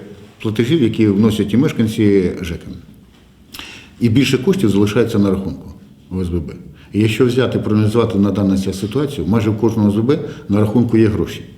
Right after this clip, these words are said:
які вони можуть витратити на капітальні ремонти. В О С Б Б люди самі визначають розмір внесків, які їм потрібно внески, суму внесків визначити, для того, щоб будинок був в нормальному стані.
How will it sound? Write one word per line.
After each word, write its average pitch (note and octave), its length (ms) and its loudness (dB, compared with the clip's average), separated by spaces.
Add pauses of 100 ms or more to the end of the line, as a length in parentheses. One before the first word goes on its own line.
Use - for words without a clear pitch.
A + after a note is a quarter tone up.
(340)
які G2+ 240 0
вони A2 220 6
можуть G#2 360 2
витратити A#2 500 -2 (400)
на G#2+ 260 2 (100)
капітальні G#2+ 500 2
ремонти. F#2+ 440 0 (640)
В A#2+ 140 4
О C3 80 6
С A#2 60 0
Б B2+ 120 2
Б F#3+ 300 2
люди C3+ 240 4
самі C3 360 4
визначають B2+ 560 2
розмір A2 280 2
внесків, G2 460 -2
які A#2+ 300 2
їм A#2+ 220 4
потрібно G#2+ 520 0 (120)
внески, B2+ 460 2 (200)
суму G2+ 300 0
внесків F2 380 -2
визначити, - 320 -8
для A2+ 60 -2
того, F#3+ 160 0
щоб A2 180 -4
будинок A2+ 300 2
був G2 160 0
в - 20 0
нормальному E2+ 380 -4
стані. - 220 -16